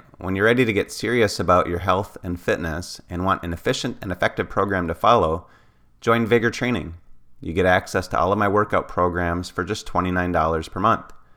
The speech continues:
Learn more and join at tom nicola dot com slash vigor.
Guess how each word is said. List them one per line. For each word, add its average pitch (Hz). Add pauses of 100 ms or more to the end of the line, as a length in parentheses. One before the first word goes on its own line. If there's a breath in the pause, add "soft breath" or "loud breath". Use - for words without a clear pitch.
(720)
Learn 117
more 90
and 87
join 98
at 101
tom 87
nicola 90
dot 85
com 80
slash 76 (240)
vigor. 92